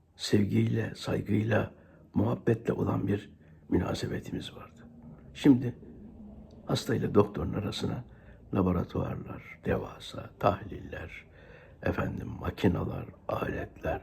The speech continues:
edevatlar, onlar bunlar girdi. Aradaki o sıcaklık kayboldu gitti. Biz hastaya ilacı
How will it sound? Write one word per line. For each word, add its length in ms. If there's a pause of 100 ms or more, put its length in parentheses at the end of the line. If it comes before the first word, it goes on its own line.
(120)
edevatlar, 840 (480)
onlar 440
bunlar 340
girdi. 380 (440)
Aradaki 380
o 80
sıcaklık 500 (540)
kayboldu 460
gitti. 380 (1400)
Biz 180
hastaya 500 (680)
ilacı 480